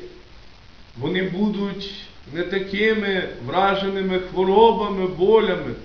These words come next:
вони будуть зовсім іншими. Ми, дає нам надію,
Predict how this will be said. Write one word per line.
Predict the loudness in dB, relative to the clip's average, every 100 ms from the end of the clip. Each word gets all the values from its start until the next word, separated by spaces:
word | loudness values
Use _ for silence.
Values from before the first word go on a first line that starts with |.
| -18 -20 -20 -20 -14
вони | -6 -2
будуть | -2 -2 -2 -2
зовсім | 0 0 0 -4 -4 -2
іншими. | -2 -2 -2 -6 -6 -6 -10 -14 -20 -20 -20 -20 -20 -20 -20 -20 -20 -20 -20 -16 -6
Ми, | 4 8 10 8 2
дає | 2 2 2
нам | 2 4
надію, | 4 4 2 0 0 0 2 2